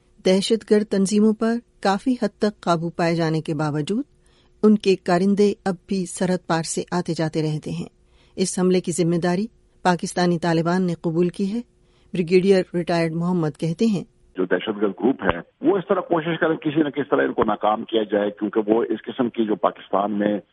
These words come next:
Speaker 2: یہ جمہوری، اے، نظام ہے وہ اس کے بہت شدید مخالف ہیں اور، اے، جو، اے، عوامی نیشنل پارٹی ہے ان کے جو نظریہ ہے اس کے بالکل مخالف ہے وہ،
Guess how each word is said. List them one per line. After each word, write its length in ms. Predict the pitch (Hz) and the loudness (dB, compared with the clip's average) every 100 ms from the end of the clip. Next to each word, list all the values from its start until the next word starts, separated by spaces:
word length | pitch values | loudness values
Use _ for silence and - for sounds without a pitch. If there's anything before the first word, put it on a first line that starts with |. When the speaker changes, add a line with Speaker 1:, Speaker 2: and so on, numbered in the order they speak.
| _ 95 | _ -2
Speaker 2:
یہ 180 | 98 | 0
جمہوری، 580 | 92 95 95 98 110 107 - | 0 -2 -2 0 0 0 0
اے، 200 | 92 87 | 0 -2
نظام 440 | 90 90 104 95 | 0 0 0 -2
ہے 80 | 95 98 | -4 0
وہ 100 | 110 | -2
اس 100 | - | -2
کے 240 | 113 117 | -2 -2
بہت 260 | 101 104 113 - | -2 -4 -4 -4
شدید 340 | 110 120 107 113 113 110 | -4 -4 0 0 0 -2
مخالف 500 | 107 - 107 127 120 | -4 -2 0 0 -2
ہیں 140 | 113 | -4
اور، 200 | 113 104 | 0 0
اے، 440 | 107 98 95 101 98 | 0 -2 0 0 0
جو، 480 | 95 101 101 101 92 | 0 0 2 0 0
اے، 280 | 78 95 82 | 0 0 2
عوامی 320 | 71 92 104 | 0 0 0
نیشنل 300 | 104 95 104 | -2 -2 -4
پارٹی 400 | 95 98 95 107 | 0 0 0 -2
ہے 180 | 95 104 | 0 0
ان 260 | 104 92 95 | 0 -4 -4
کے 120 | 95 | -4
جو 260 | 90 92 90 | -2 0 0
نظریہ 380 | 87 85 107 104 92 | -4 -2 0 2 0
ہے 140 | 92 | -2
اس 220 | 90 85 | -2 -6
کے 100 | - | -4
بالکل 280 | 87 101 - | -2 0 0
مخالف 500 | 95 92 90 113 113 | -2 -2 0 0 0
ہے 80 | 101 | -2
وہ، 240 | 92 90 | 0 0